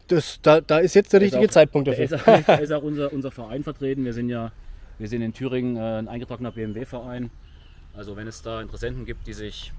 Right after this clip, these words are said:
Speaker 2: vielleicht, ja, mit anderen Gleichgesinnten zusammentun wollen, weil wir müssen in der Autoszene alle zusammenhalten. Das ist immer, wird immer wichtiger.
Speaker 1: Definitiv,
Speaker 2: Auch
Speaker 1: ja.
Speaker 2: markenübergreifend, ne?
Speaker 1: Definitiv.
Speaker 2: Und ja.
Speaker 1: Sehe ich auch so. Und da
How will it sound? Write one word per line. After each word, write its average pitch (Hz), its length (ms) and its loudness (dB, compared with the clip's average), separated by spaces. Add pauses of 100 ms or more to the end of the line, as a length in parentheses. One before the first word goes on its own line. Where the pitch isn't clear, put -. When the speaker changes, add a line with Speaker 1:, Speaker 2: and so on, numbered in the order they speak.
Speaker 2:
vielleicht, 110 380 -6 (720)
ja, 110 100 -10
mit 117 140 -10
anderen 147 300 -6
Gleichgesinnten 139 800 -8 (380)
zusammentun 123 600 -12
wollen, 117 360 -8 (160)
weil 107 80 -10
wir 110 80 -6
müssen 127 340 -4
in 127 80 -10
der 120 100 -6
Autoszene 123 460 -6
alle 135 160 -4
zusammenhalten. 120 540 -4
Das 107 100 -12
ist 113 80 -14
immer, 117 240 -8 (360)
wird 123 120 -8
immer 139 160 2
wichtiger. 131 440 0 (380)
Speaker 1:
Definitiv, 143 480 -2
Speaker 2:
Auch 131 100 2
Speaker 1:
ja. 123 40 2
Speaker 2:
markenübergreifend, 131 960 4
ne? 113 240 -6 (260)
Speaker 1:
Definitiv. 135 540 -2
Speaker 2:
Und 113 220 -4 (1200)
ja. 98 200 -4 (600)
Speaker 1:
Sehe - 220 0
ich 180 100 0
auch 202 160 2
so. 180 120 2
Und 156 120 0
da 185 220 4